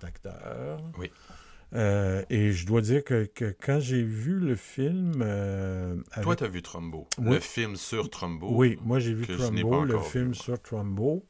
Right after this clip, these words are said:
Speaker 1: euh, avec ma douce moitié. On a regardé ça un soir à la télévision et vraiment, c'est un très bon film. C'est vraiment à voir et c'est une très belle performance d'acteur. Et c'est aussi un film d'époque parce qu'il se déroule, euh,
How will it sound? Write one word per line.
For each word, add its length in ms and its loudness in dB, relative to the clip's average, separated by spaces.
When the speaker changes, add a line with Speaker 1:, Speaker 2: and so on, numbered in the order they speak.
Speaker 1:
euh, 420 -6
avec 320 -8
ma 140 -4
douce 260 -8
moitié. 320 -6
On 80 -6
a 60 -4
regardé 340 -8
ça 160 -10
un 160 -6
soir 300 -6
à 80 -2
la 100 -4
télévision 800 -6
et 180 -6
vraiment, 520 -6
c'est 280 -14
un 120 -8
très 240 -8
bon 200 -10
film. 220 -10
C'est 200 -8
vraiment 400 -6
à 40 -6
voir 220 -4
et 160 -2
c'est 300 -8
une 180 -6
très 180 -2
belle 300 -6
performance 540 -2
d'acteur. 540 -2
Et 200 2
c'est 220 -2
aussi 580 -4
un 160 -4
film 280 -4
d'époque 600 -4
parce 320 -8
qu'il 240 -4
se 160 -8
déroule, 880 0
euh, 640 -6